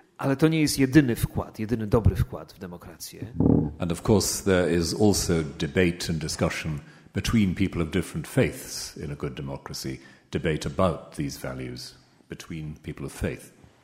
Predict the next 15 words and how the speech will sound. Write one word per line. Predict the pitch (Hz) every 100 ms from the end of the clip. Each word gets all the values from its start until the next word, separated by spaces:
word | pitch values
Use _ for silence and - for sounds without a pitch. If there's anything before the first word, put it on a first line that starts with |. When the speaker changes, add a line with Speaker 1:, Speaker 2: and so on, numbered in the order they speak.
| _ _ _ _ _ _ _ _ -
Speaker 1:
I |
oczywiście | 95 101 - 110
jest | 98 -
konwersacja | 95 98 101 98 - 95
pomiędzy | 113 151 247 160 139
ludźmi | 131 110 117 107 98 82 92 95
wiary | 92 95 98 110 190 202 -
w | 107
różnych | 104 101 107 87
religiach | 98 95 90 101 104 113 - - - - - _ -
o | 135 123 - 135
demokracji, | 117 113 - 101 - - 95
o |
tych | 92 90
wartościach. | 90 - 87 - - - -